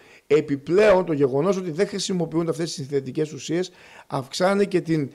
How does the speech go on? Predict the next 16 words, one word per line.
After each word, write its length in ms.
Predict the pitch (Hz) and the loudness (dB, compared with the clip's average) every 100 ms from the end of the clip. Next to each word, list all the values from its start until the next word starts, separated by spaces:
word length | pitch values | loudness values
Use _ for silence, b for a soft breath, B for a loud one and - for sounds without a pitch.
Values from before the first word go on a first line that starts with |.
| B | B
διαθεσιμότητα 1300 | - 127 160 160 156 143 - 143 160 202 185 165 185 | -16 0 2 4 2 -4 -2 -2 2 2 2 0 -2
των 340 | 170 185 190 - | 0 0 0 -8
θρεπτικών 560 | - 143 135 131 190 190 | -10 -8 -8 -2 2 2
ουσιών. 320 | 160 175 156 | 2 2 2
Δηλαδή, 420 | 143 143 160 143 B B B | 2 2 2 0 B B B
σε 180 | - | -8
πολλές 300 | 143 143 190 | 0 2 2
περιπτώσεις 360 | 185 196 165 190 | 2 -2 0 -4
στα 80 | 185 | -4
συμβατικά 540 | 170 151 139 139 185 | -8 -6 -6 -2 -2
έχουμε 200 | 190 185 | -2 -2
διαπιστώσει 600 | 160 139 139 - 185 196 202 B B B | -2 -4 -4 -4 -4 -4 -6 B B B
ότι 200 | 143 143 | -4 -4
οι 40 | |
θρεπτικές 440 | - 139 135 180 | -8 -12 -6 -6
ουσίες 540 | 190 147 175 185 190 | -6 -2 2 4 2